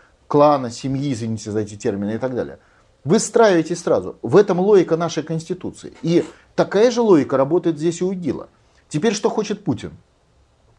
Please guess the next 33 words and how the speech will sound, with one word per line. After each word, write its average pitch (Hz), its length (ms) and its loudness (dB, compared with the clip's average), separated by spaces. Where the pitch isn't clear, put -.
Ну, 131 140 -6
конечно, 180 400 -2
очень 185 200 -4
сильный 131 340 -2
ход, 208 300 -4
я 120 140 0
вам 110 120 -6
та-, 107 160 -10
так 104 240 -10
скажу. 90 340 -10
А, 95 400 -10
но 139 220 0
и 156 80 0
я 135 340 -2
бы 170 100 -2
так 165 180 -6
сказал, 156 200 -2
что - 160 -6
этот 147 240 -4
ход, 175 300 0
демонстрирующий 143 800 -2
огромную 139 520 -2
слабость 123 400 -4
внутри 117 240 -12
страны, 113 360 -8
потому 101 260 -14
что 107 160 -12
не 135 120 -4
получается 147 540 -2
внутри 127 300 -10
страны 143 260 -8
решить 90 280 -12
проблему. 87 420 -12